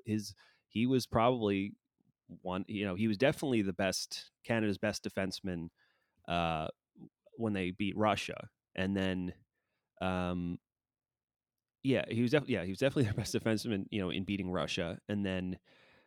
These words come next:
uh, I thought he was pretty good again. You know, he's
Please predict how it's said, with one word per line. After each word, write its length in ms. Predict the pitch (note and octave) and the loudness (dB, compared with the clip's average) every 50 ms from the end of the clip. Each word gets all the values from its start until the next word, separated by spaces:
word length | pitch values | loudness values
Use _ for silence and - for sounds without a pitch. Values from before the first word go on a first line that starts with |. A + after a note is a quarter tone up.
| - - | -6 -2
uh, 320 | F2 F#2 F2+ F2 F2 - - | 0 2 2 2 0 0 -2
I 100 | G#2 G#2 | -2 0
thought 220 | - B2+ B2+ C3 | 2 4 4 6
he 60 | C3+ | 6
was 200 | C3 C#3+ C3+ A#2 | 4 4 2 2
pretty 240 | - - C#3+ C#3+ D#3 D3+ | 0 0 0 0 0 2
good 160 | D#3+ E3+ E3+ | 2 2 2
again. 460 | E3 D3 D3 D#3+ F#3+ A3+ - - - | 2 2 0 0 0 0 -2 -4 -4
You 120 | - - G#2+ | -2 2 4
know, 120 | A2 A#2+ | 4 4
he's 400 | B2+ C3 D#3+ E3+ D#3+ - - - | 4 4 2 0 -2 -4 -8 -12